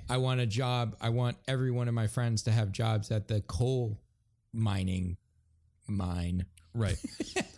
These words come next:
Speaker 2: Well, yeah, back in those days, everyone had a job. Well,
Speaker 1: Yeah.
Speaker 2: back in those days, everyone had miner's lung.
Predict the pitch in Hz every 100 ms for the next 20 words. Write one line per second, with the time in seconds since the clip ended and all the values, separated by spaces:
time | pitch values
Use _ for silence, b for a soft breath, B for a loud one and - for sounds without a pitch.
0 | - 180 185 117 110 120 - 120 131 123
1 | 127 131 - 120 127 120 123 120 107 87
2 | 90 - 113 113 - 92 - 156 165 175
3 | 151 156 147 156 160 156 143 110 156 147
4 | 104 92 90 -